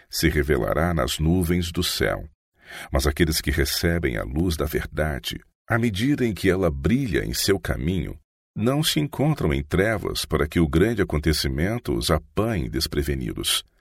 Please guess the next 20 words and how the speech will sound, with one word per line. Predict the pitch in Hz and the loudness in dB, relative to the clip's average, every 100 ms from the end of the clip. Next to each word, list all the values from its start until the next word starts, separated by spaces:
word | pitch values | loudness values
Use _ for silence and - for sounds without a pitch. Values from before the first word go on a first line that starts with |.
| - - - - | -20 -18 -18 -2
Paulo | 80 90 92 | 2 4 4
ensina | 87 85 - 95 87 | 2 2 2 2 2
ser | - 85 | 2 2
pecado | 82 85 76 - 95 87 | 4 2 2 0 0 -2
mostrar-se | 69 65 - 76 85 85 - | -2 -2 0 0 2 2 2
indiferente | 78 78 82 78 69 90 92 64 | 2 0 4 4 4 2 2 0
aos | - | 2
sinais | - 58 78 87 | 0 0 0 0
que | - | 0
devem | 78 78 85 | 2 2 2
preceder | 80 85 - 78 64 90 117 | 2 2 2 0 2 0 2
a | 64 | 0
segunda | - 69 78 78 78 | -2 0 2 2 2
vinda | 76 98 85 | 2 0 0
de | 85 | 0
Cristo. | - 113 98 - - - _ _ - - - | -2 0 -2 -4 -10 -16 _ _ -20 -18 -6
Aos | 113 131 - | -2 -2 0
culpados | 147 87 104 117 98 55 57 | -2 0 0 0 0 -4 -2
desta | 82 90 - 65 | 0 0 0 -2
negligência, | 65 69 71 71 82 78 - - | -2 -2 -2 0 0 0 -4 -6